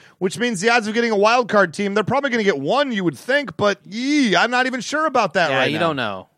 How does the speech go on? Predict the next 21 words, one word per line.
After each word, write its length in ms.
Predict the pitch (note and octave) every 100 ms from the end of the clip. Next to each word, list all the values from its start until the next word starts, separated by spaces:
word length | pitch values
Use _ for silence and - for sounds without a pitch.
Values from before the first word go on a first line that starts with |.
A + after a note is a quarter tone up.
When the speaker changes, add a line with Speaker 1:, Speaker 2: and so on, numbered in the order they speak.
| _
Speaker 2:
You 100 | B2
don't 140 | A2+ G#2
know. 200 | F#2 F2 _ _ _ _ _ -
Speaker 1:
And 140 | G#3+
I 140 | G#3 C#4+
would 160 | C#4+
think 460 | - C4 A3 - -
front 260 | A#3 C#4+
runners 260 | C#4+ B3+ F#3
right 120 | A3
now, 80 | G#3
you 80 | G#3+
gotta 160 | C4 A#3
go 100 | G#3+
Dodgers 640 | D3+ F#3+ A#3 F#3+ B3 G3
or 80 | G3+
you 140 | G3 F#3
have 180 | G#3
to 120 | - D#3
go 100 | A3
Nationals. 760 | G3 A#3 A3+ A#3 D#3+ F#2+ -